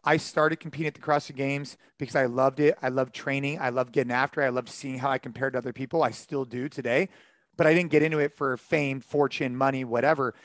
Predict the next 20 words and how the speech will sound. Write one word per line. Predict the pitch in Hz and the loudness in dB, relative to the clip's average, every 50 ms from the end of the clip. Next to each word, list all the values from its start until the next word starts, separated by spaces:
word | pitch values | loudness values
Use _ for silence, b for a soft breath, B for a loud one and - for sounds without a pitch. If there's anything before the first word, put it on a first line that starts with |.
| b b b b | b b b b
And | 147 151 156 | -4 -4 -2
so | - 180 156 | 0 0 0
if | 147 - | 2 4
I | 156 147 143 | 4 4 4
went | 143 156 143 135 120 110 | 4 2 0 -2 -2 0
back, | 156 160 180 160 139 127 - - - | 0 2 2 2 0 0 -4 -4 -2
I'd | 135 135 139 | 0 0 0
have | 143 180 202 208 | 0 0 0 0
to | - - 160 135 | 0 -2 -6 -4
go | 117 143 143 139 | -2 0 0 0
back | 123 - 135 135 139 143 - - | 0 0 2 2 2 0 -2 -6
with | 135 - | -10 -10
this | - 131 - - | -10 -10 -10 -8
intent | 127 120 113 - - 143 139 127 | -10 -10 -8 -6 -4 -4 -4 -4
that | 135 120 | -4 -6
it's | 123 117 - | -6 -6 -8
doing | 110 135 139 139 | -8 -8 -6 -6
it | 135 131 - | -6 -8 -8
for | - - 113 | -10 -10 -8
me | 110 113 117 123 139 165 165 | -6 -4 -4 -4 -4 -6 -8